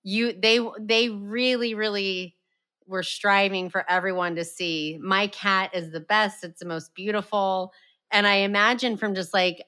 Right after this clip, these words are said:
a mental side of things that that can take a toll on someone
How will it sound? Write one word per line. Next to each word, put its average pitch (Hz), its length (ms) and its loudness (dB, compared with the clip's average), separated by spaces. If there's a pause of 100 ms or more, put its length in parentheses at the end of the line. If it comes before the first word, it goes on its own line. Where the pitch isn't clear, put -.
(340)
a 202 80 0
mental 208 480 2
side 180 360 2
of 160 100 -4
things 170 420 -2
that 165 200 -6
that 175 280 2
can - 200 -6
take 170 480 -8
a 165 80 -4
toll 180 580 -2
on 160 220 -2
someone 139 640 -4